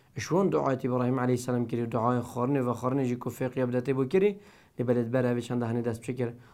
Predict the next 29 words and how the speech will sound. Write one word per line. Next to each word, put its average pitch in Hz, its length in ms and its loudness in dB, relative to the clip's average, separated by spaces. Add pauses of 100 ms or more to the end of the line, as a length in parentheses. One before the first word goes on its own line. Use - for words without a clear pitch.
(160)
"ربنا 113 420 -2
لیقیم 107 400 -2
الصلاة." - 460 -12 (520)
یعنی 123 140 -4
حق 156 360 -4
خودی 127 260 0
بر 131 120 2
زنه 120 300 0
بید 123 280 0 (280)
که 131 60 2
نویجه. 101 380 0 (1500)
رب 143 120 2
العالمین 165 280 6
عز 165 180 2
وجل 156 240 8
گوته 170 220 4
پیغمبری: 147 460 4
"وأمر 143 400 2
أهلك 147 420 0
بالصلاة 135 580 2
واصطبر 135 480 0
عليها 113 540 -2 (100)
لا 175 160 2
نسألك 151 500 0
رزقا 127 500 -2
نحن 147 240 -4
نرزقك 135 640 -2
والعاقبة 135 600 0
للتقوى." 127 680 -2